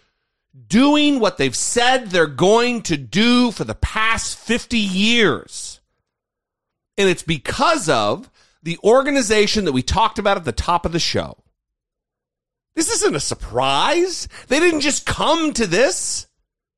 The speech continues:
This has been on the docket. And Joe Biden is still, still, ladies, still unwilling because of some fanciful,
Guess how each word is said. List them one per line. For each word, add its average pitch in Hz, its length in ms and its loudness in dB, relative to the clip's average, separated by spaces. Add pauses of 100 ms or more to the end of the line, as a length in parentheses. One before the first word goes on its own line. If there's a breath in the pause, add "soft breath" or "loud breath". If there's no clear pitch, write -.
(760)
This 262 160 -2
has 254 160 -2
been 269 180 2
on 285 220 4
the 269 80 2
docket. 254 840 0 (2000)
And 175 140 -4
Joe 214 180 2
Biden 226 360 0
is 233 120 -2
still, 311 1040 2 (500)
still, 320 920 2
ladies, 214 800 2 (140)
still 311 800 2
unwilling 285 1040 2 (1700)
because 214 340 0
of 226 120 -2
some 240 300 0
fanciful, 277 1120 0